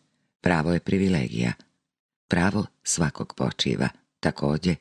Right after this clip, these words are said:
u njegovom načinu bivstvovanja. Ne potcenjujmo prednosti srednjaka. Život koji stremi visini postaje sve tvrđi.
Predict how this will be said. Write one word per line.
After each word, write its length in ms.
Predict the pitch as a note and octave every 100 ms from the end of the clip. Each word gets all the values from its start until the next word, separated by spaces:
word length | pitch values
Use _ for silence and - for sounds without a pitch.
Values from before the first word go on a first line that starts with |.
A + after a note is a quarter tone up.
| _ _ _ _ F#2+
u 80 |
njegovom 420 | F2+ D#2+ G2+ F#2+ D#2+
načinu 420 | C#2+ - E2 D#2
bivstvovanja. 760 | C2 - - B1 A1 A1+ A1 - _ _ _ _ _ _ _ _ _ _ _ _ _ _ A2
Ne 100 | A2
potcenjujmo 720 | A#2 - - B2 C#3 A2+ -
prednosti 560 | - F2 E2+ D2 D#2+
srednjaka. 680 | - E2 C#2+ A#1 G1+ - B1+ - _ _ _ _ _ _ _ _ _ -
Život 340 | F2 F#2+ F#2 -
koji 160 | F#2+
stremi 440 | F#2 - F#2 G#2+ F#2+
visini 460 | D2+ - C2 C2
postaje 420 | - D2 - D2
sve 200 | C#2 F2+
tvrđi. 460 | - - F#2 -